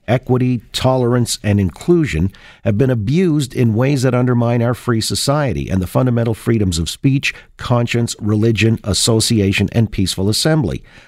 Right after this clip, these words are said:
Fundamental freedoms need to be defended regardless of where the attack is coming from." So, in the sense that,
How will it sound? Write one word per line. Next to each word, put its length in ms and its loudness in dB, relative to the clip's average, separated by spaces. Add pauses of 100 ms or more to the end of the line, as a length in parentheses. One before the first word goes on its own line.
Fundamental 600 0
freedoms 440 0
need 240 2
to 60 0
be 140 0
defended 500 -2
regardless 540 0
of 100 0
where 180 2
the 140 2
attack 440 -2
is 160 -4
coming 380 0
from." 420 -6 (460)
So, 260 -2 (320)
in 160 2
the 80 2
sense 380 0
that, 220 0